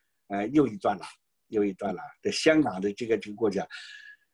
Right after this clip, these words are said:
哎呀，我想人生啊，这个会有这样一些经历啊，会有这些经历，呃，会跟这个黑社会打交道啊，呃，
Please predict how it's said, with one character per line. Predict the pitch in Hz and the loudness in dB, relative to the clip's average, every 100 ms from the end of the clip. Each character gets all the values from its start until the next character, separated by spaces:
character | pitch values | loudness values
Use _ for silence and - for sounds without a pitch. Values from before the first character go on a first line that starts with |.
| _ | _
哎 | 220 | 6
呀， | 226 196 | 8 8
我 | 180 220 | 6 4
想 | - 180 170 | 2 0 0
人 | 156 196 | 0 -2
生 | 254 - 294 302 | -2 -6 -4 0
啊， | 214 156 | 0 -2
这 | - | -6
个 | 220 180 170 | -6 -4 -4
会 | - 294 | -6 -2
有 | 147 | -2
这 | 135 - | 0 -2
样 | 392 220 | -2 -2
一 | |
些 | 147 123 | -4 -6
经 | - 123 120 | -4 -4 -4
历 | 120 | -4
啊， | 113 - - - _ _ _ - | -4 -6 -14 -16 _ _ _ 0
会 | 165 | 6
有 | 127 | 6
这 | - 202 | 6 4
些 | 117 | 4
经 | - 110 | -2 -4
历， | 110 104 - _ _ _ - _ | 0 -2 -4 _ _ _ -20 _
呃， | - 151 | 6 8
会 | 160 247 | 8 0
跟 | 202 220 226 | 6 8 8
这 | 220 | 2
个 | 185 165 156 143 135 | 4 6 6 4 0
黑 | - 277 | -4 -6
社 | - | -6
会 | - 285 233 147 113 98 - _ | -6 0 2 2 0 -6 -12 _
打 | 101 | -12
交 | 98 104 110 | -10 -8 -6
道 | 113 | -6
啊， | 101 101 92 - - - - - _ | -4 -6 -6 -12 -20 -20 -20 -20 _
呃， | 139 139 139 135 135 131 127 127 123 | 6 6 6 2 -2 0 0 0 -2